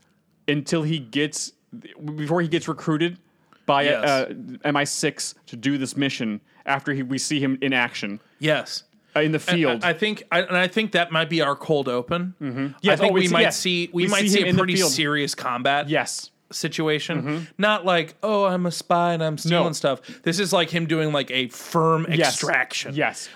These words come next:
Speaker 2: Like,
Speaker 1: Ooh, yes.
Speaker 2: in that Guy Ritchie, like, it's frenetic. Like, they're,
Speaker 1: Mm-hmm.
Speaker 2: like, they're having, like,
Speaker 1: No shaking cams. No sh-,
Speaker 2: no shaking
Speaker 1: no.
Speaker 2: cams, but he's, like, doing parkour over roofs. Like, they've gotta get, they've gotta get this one person for intel,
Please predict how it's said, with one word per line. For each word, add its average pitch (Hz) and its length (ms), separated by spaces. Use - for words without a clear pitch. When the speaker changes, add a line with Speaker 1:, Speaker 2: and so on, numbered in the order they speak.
Speaker 2:
Like, 285 240
Speaker 1:
Ooh, 226 920
yes. 135 680
Speaker 2:
in 196 120
that 190 240
Guy 175 200
Ritchie, 180 440
like, 151 340
it's 160 200
frenetic. 160 680
Like, 143 180
they're, 147 140
Speaker 1:
Mm-hmm. 143 80
Speaker 2:
like, 139 360
they're 160 180
having, 156 380
like, 160 120
Speaker 1:
No 233 120
shaking 254 400
cams. 131 540
No 160 140
sh-, 165 100
Speaker 2:
no 226 240
shaking 330 280
Speaker 1:
no. 269 40
Speaker 2:
cams, 190 280
but 160 120
he's, 214 260
like, 196 160
doing 180 240
parkour 160 500
over 135 160
roofs. 156 460
Like, 151 260
they've 175 220
gotta 160 220
get, 160 360
they've 170 260
gotta 175 220
get 156 240
this 143 240
one 139 280
person 139 360
for 131 200
intel, 123 600